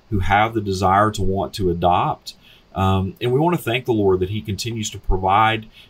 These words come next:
um, files and opportunities for us to help to place children, and that God continues,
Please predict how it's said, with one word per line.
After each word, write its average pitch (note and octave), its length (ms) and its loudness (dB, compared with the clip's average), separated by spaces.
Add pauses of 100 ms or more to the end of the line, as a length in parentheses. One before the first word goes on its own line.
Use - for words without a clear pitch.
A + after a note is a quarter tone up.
um, E2+ 520 -2
files C3 640 0
and F#2+ 180 -8
opportunities A#2 800 -2
for F#2 260 0
us G#2 200 2
to G2 100 -4
help G#2 300 0
to - 80 2
place A2+ 340 2
children, G2 420 0
and F#2 100 -2
that D#2 80 -4
God G#2 280 0
continues, G2+ 720 -4